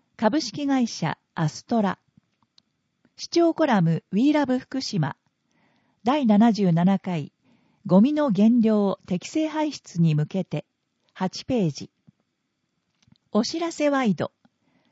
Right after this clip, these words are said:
三月に新しい住宅が誕生します。新規入居者募集。九ページ。目次、終わり。公式エスエヌエス。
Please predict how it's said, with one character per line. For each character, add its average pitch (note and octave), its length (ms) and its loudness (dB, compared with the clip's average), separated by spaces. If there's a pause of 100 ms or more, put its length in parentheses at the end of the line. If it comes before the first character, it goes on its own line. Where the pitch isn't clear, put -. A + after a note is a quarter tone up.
(100)
三 D4 280 -2
月 A#3 240 -2
に F3+ 280 0
新 D4 360 -4
し D#4 220 -8
い - 20 0
住 G3 180 0
宅 F#3+ 280 0
が F3+ 120 2
誕 G3+ 260 2
生 G3 200 2
し - 120 -4
ま E3+ 140 2
す。 - 220 -16 (480)
新 D#4 280 -6
規 G#3 200 0
入 G#3+ 240 6
居 G#3 160 -2
者 F#3+ 160 -2
募 E3+ 160 -2
集。 E3+ 500 -6 (720)
九 B3+ 240 -2
ペ G#3+ 280 0
ー C#3 40 -4
ジ。 - 220 -16 (1700)
目 G3+ 360 2
次、 A3 240 -12 (240)
終 E3+ 200 -2
わ E3 80 -2
り。 E3 160 -8 (2000)
公 D#4+ 260 2
式 D4 300 -6
エ B3 140 2
ス - 180 -6
エ B3+ 140 2
ヌ A#3 120 4
エ A#3 140 4
ス。 - 280 -8